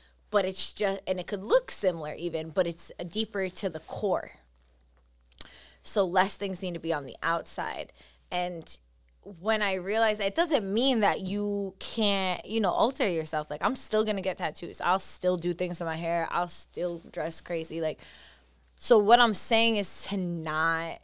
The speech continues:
to not, not do that. You know what I mean? To not,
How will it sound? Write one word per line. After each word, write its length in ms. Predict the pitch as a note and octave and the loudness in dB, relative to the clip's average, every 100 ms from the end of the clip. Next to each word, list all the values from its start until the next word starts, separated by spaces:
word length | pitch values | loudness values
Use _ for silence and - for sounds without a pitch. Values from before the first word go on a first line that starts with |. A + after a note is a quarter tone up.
| _ _ _ _ _ _ - | _ _ _ _ _ _ -6
to 100 | G#3+ | -2
not, 300 | A#3 D4+ F3+ | 2 2 2
not 320 | F#3 G3 E3 | 0 0 -2
do 180 | E3 E3 | -6 -4
that. 280 | C#3+ G1+ - - | -6 -8 -12 -10
You 180 | F3+ F3 | -8 -4
know 100 | E3 | -2
what 100 | E3 | -2
I 100 | E3 | -4
mean? 200 | E3 D#3+ | -6 -8
To 180 | - | -8
not, 520 | F3+ G3 G3 F#3+ F3+ | 0 4 4 4 0